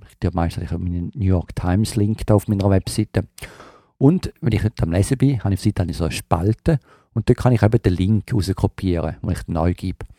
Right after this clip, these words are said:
Aber dort könnte ich auch zum Beispiel, äh, den Artikel diggen. Für viele von euch kennen ja Dignation oder dig dot com. Das ist ja so eine Seite, wo man auch so Webseiten äh, vorgestellt wird. Oder eben, es hat noch so einen Buzz.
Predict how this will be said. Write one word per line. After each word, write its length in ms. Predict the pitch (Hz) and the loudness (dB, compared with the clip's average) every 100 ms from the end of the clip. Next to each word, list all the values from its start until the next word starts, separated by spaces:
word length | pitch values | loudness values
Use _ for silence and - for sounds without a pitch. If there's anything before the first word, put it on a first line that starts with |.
| - _ | -20 _
Aber 400 | - 107 170 170 147 | 0 2 4 0 2
dort 120 | 139 | 0
könnte 320 | - 110 98 104 | 2 0 0 -2
ich 120 | - | 0
auch 300 | 92 92 98 | 2 2 0
zum 140 | - | -2
Beispiel, 360 | 98 - 95 90 - _ _ _ _ | -2 0 -2 -2 -6 _ _ _ _
äh, 380 | 85 85 85 82 | -2 0 -2 -2
den 160 | - | -2
Artikel 600 | - - 113 - - 98 - | -4 -6 -12 -4 0 0 -2
diggen. 380 | - 110 - 101 - _ - 123 | -2 0 2 2 0 _ -18 -18
Für 200 | - 92 - | -10 -8 -8
viele 200 | - 98 | -4 -4
von 120 | 90 87 | 0 0
euch 120 | 85 | 0
kennen 240 | - 85 | -2 -2
ja 100 | 82 | -2
Dignation 720 | - - - 92 92 - - | -4 -8 -4 -2 -2 -2 -6
oder 120 | 85 85 | -4 -2
dig 300 | - 98 - | -2 -4 -2
dot 240 | 92 - | -2 -2
com. 400 | - 92 90 80 | -2 0 0 -4
Das 120 | - | -6
ist 40 | 87 | -6
ja 80 | |
so 120 | 82 85 | -4 -4
eine 120 | 82 | -4
Seite, 320 | 90 - 98 | -4 -2 -2
wo 40 | |
man 100 | 87 | -2
auch 160 | 80 87 | -2 -2
so 120 | 87 | 0
Webseiten 680 | 78 80 - - - 85 80 - _ _ _ _ _ | -2 -4 -6 -8 -6 -4 -4 -8 _ _ _ _ _
äh, 320 | 90 78 80 82 | -4 -2 -2 -4
vorgestellt 600 | - 92 - 95 - - | 0 0 0 -4 -6 -6
wird. 320 | 55 60 - _ _ _ - _ _ _ | -6 -6 -12 _ _ _ -20 _ _ _
Oder 360 | 113 147 135 | 6 8 4
eben, 240 | 107 156 156 - - _ _ | 4 0 -2 -12 -20 _ _
es 100 | - | -2
hat 120 | 120 | 0
noch 100 | - | 0
so 120 | - 113 | 2 2
einen 220 | 104 90 | 2 4
Buzz. 420 | 98 87 85 82 | 4 4 0 -8